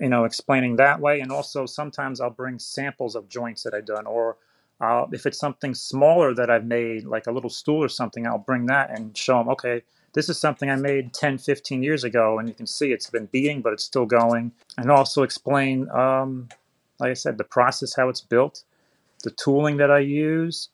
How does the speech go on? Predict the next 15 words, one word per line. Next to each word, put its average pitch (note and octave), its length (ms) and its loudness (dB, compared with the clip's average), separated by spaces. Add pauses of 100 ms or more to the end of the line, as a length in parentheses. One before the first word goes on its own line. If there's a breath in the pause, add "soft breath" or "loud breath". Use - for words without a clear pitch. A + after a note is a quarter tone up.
um, B2+ 760 0
and B2 200 -4
just - 580 -2 (240)
showing C#3+ 400 2
that, C3+ 320 2
you C#3+ 100 -6
know, C3 300 -4 (300)
a, C#3+ 120 2 (220)
a C3+ 140 4
rendering C#3 480 2
of A#2 100 -2
how B2 180 2
something B2+ 460 -4
will A2+ 160 0
look C3+ 380 2